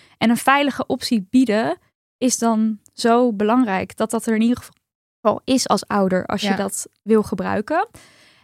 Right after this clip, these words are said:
Speaker 1: En als je het dan hebt over die ouders, dat zijn dus vaak hele, eh, zorgmijdende, mijdende mensen die dus helemaal niet in contact zijn met, ehm,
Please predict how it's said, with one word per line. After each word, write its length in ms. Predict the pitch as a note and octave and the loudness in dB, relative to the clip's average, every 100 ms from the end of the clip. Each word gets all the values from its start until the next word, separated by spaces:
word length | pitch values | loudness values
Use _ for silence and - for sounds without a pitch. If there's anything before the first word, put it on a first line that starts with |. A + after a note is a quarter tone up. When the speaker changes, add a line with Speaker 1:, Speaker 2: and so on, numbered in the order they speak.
| _ - | _ 0
Speaker 1:
En 120 | A#3+ | 4
als 100 | B3 | 4
je 60 | A#3+ | 2
het 120 | A#3 | 0
dan 40 | A3 | 2
hebt 180 | C4 D4+ | 2 2
over 220 | C#4 C4 | 0 0
die 100 | A#3+ | 0
ouders, 240 | A#3 A#3 B3 | 2 2 0
dat 140 | A#3 | -4
zijn 220 | - A3 A3 | 0 0 -2
dus 160 | G#3 | -4
vaak 280 | - G3+ G#3+ | -2 -2 -2
hele, 560 | G#3+ A3 G#3+ - - - - | -2 0 0 -4 -6 -12 -10
eh, 160 | - - - | -8 -8 -12
zorgmijdende, 960 | - F3+ A#3+ A#3+ G#3+ G#3+ A#3+ D4+ C#4+ - | -8 2 4 4 2 2 2 0 -2 -2
mijdende 480 | G#3+ A3+ C4+ C#4 C4+ | 0 2 0 0 0
mensen 500 | C#4 C#4+ - E4+ C4+ | 2 0 -2 -4 -4
die 100 | G3+ | -6
dus 160 | G3 | -2
helemaal 260 | G#3+ A#3 A#3+ | 0 2 2
niet 160 | A3+ | 0
in 160 | - G3+ | -2 -6
contact 440 | G#3 G3+ G#3+ - | -4 -2 -2 -4
zijn 340 | - A#3+ A#3 A3+ | -4 -2 0 0
met, 260 | G#3+ G#3 | -2 -6
ehm, 500 | - G3+ G3+ G3 G3+ | -6 -4 -2 -4 -4